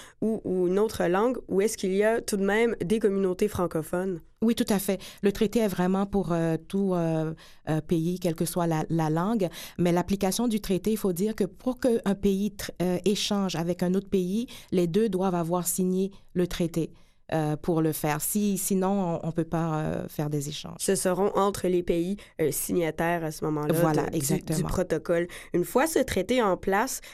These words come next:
Speaker 1: euh, justement, les échanges à l'international, euh, est-ce qu'ils se feront principalement entre les, des, des bibliothèques ou des organismes qui gèrent les collections adaptées ?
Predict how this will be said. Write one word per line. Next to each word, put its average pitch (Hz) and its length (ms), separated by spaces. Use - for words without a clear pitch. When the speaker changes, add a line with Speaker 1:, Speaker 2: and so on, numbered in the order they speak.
Speaker 1:
euh, 175 140
justement, 196 560
les 190 300
échanges 262 440
à 180 120
l'international, 185 1000
euh, 165 360
est-ce - 240
qu'ils 175 120
se 196 160
feront 185 300
principalement 190 720
entre 190 300
les, 170 260
des, 170 260
des 175 120
bibliothèques 196 560
ou 226 60
des 185 200
organismes 190 640
qui 170 200
gèrent 190 460
les 180 300
collections 208 500
adaptées ? 226 480